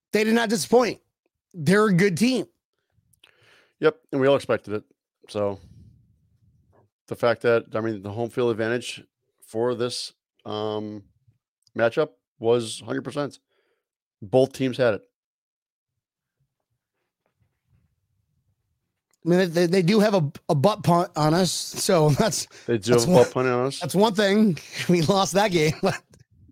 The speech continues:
Speaker 1: fuck, we lost to a team who got a butt punt. Come on.
Speaker 2: I know.
Speaker 1: But it is what it is, man. Josh Allen's feeling better. His arm's feeling good. You could see that last night when you were watching that game going,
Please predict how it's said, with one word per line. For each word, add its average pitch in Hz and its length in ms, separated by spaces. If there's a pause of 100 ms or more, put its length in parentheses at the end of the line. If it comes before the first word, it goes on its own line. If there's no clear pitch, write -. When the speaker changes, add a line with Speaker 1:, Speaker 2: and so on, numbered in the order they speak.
(140)
Speaker 1:
fuck, - 840 (240)
we 196 80
lost 269 240
to 370 100
a 294 60
team 285 300
who 254 160
got 240 160
a 220 60
butt 170 360
punt. 175 260 (140)
Come 311 200
on. 151 360 (520)
Speaker 2:
I 110 80
know. 92 200 (640)
Speaker 1:
But 175 140
it 254 60
is 285 140
what 233 120
it 190 60
is, 143 220
man. 135 380 (1600)
Josh 226 280
Allen's 220 280
feeling 202 300
better. 175 440 (300)
His 156 240
arm's 202 240
feeling 180 320
good. 160 380 (320)
You 160 80
could 147 160
see 180 400
that 147 260 (140)
last 156 460
night 165 280
when 147 140
you 160 80
were 156 100
watching 151 400
that 147 200
game 151 280
going, 139 360